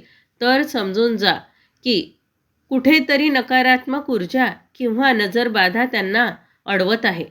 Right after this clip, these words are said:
आज या व्हिडिओमध्ये मी तुम्हाला एक असा महा उपाय सांगणार आहे, जो नवीन वर्षाच्या पहिल्याच दिवशी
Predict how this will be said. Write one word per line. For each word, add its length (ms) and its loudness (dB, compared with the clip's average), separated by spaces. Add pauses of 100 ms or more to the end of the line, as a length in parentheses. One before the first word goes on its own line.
(840)
आज 300 2
या 120 2
व्हिडिओमध्ये 760 -2 (220)
मी 220 -2
तुम्हाला 400 0 (160)
एक 320 -2 (180)
असा 380 -4
महा 380 -2
उपाय 360 -2
सांगणार 440 2
आहे, 340 0 (500)
जो 200 4
नवीन 320 2
वर्षाच्या 580 -4
पहिल्याच 680 -2
दिवशी 460 -4